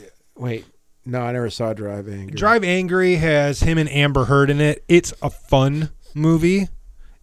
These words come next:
Speaker 2: but it's not good by any means. Now, the worst movie that I think he's ever been in, and it was actually one of the first movies I ever reviewed for the Movie Sleuth when I first started the site all by my lonesome
Speaker 1: Mm-hmm.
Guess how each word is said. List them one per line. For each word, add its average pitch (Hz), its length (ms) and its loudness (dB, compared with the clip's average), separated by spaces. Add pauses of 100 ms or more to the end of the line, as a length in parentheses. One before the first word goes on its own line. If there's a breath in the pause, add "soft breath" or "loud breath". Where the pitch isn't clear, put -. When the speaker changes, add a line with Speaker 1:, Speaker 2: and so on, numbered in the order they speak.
Speaker 2:
but 139 120 4
it's 135 120 0
not 147 200 2
good 131 160 6
by 107 200 0
any 92 180 -8
means. - 440 -18 (500 soft breath)
Now, 135 440 4
the 139 160 0
worst 196 360 8
movie 120 460 2 (380)
that 135 180 4
I 139 100 4
think 139 220 -4
he's 135 180 -2
ever 143 180 2
been 151 240 2
in, 127 300 0 (500 loud breath)
and 135 100 -4
it 135 40 -2
was 131 120 0
actually 160 400 -2
one 160 220 2
of 131 140 0
the 123 80 2
first 160 360 0
movies 156 340 2
I 127 260 0
ever 160 400 0 (100)
reviewed 156 600 2 (460 soft breath)
for 143 180 2
the 131 60 2
Movie 143 280 4
Sleuth 120 420 2
when 117 220 0
I 117 100 0
first 127 280 0
started 123 300 2
the 127 60 -4
site 131 440 2
all 110 140 -2
by 131 140 2
my 151 140 2
lonesome 156 640 -2 (180)
Speaker 1:
Mm-hmm. 131 260 -6